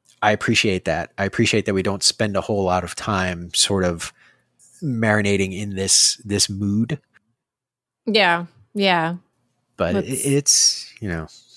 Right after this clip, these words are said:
Speaker 1: <laughs> also maybe let's not speak too soon, uh, given the second half of the season <laughs> is still to come. We'll see how that goes.
Speaker 2: All right.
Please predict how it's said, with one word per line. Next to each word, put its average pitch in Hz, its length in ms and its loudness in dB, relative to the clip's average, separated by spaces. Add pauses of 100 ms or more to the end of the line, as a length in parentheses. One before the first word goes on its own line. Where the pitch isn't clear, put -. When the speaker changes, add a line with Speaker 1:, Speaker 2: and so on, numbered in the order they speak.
Speaker 1:
<laughs> - 1300 0
also 135 400 4
maybe 123 300 2
let's 127 200 0
not 120 140 2
speak - 260 0
too 135 160 2
soon, 117 380 0 (480)
uh, 90 340 -4
given 98 440 -2 (300)
the 107 80 -6
second 104 260 0
half 95 280 0
of 87 80 -10
the 87 80 -4
season 92 360 0 (220)
<laughs> - 180 -20 (160)
is 110 100 0
still 101 280 4
to 104 100 -6
come. 110 240 -2 (500)
We'll 107 80 -2
see 98 140 2
how 85 120 0
that 82 160 -2
goes. 82 300 -6 (560)
Speaker 2:
All 180 240 2
right. 262 380 0